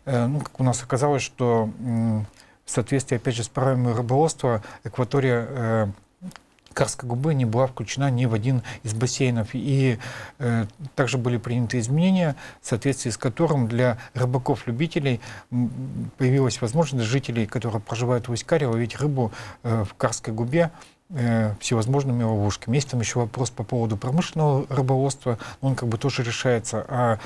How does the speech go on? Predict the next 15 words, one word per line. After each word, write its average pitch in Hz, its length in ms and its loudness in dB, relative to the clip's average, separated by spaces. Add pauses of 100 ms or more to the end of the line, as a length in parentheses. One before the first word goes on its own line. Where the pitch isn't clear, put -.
(160)
жители 127 260 -4
поселка 139 420 -2
уже, 117 360 0 (480)
ну, 127 100 0
в 113 60 2
этот 117 180 -6
сезон 131 300 -2
могут 113 260 0
спокойно 117 420 -2
рыбу 110 240 -2
ловить, 127 320 0 (880)
соответственно, 120 460 -2
промаркированными 120 920 0
орудиями 117 460 0
лова, 139 380 2